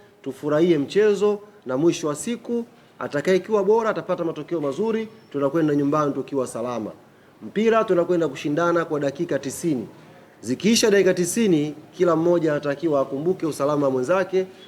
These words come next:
turudi majumbani tukiwa salama. Swali la pili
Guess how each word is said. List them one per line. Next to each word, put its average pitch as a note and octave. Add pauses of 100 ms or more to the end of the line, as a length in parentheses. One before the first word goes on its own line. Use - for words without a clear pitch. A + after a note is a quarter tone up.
turudi C#3+
majumbani B2+
tukiwa A2
salama. F#2+ (880)
Swali F3
la F3+
pili A#3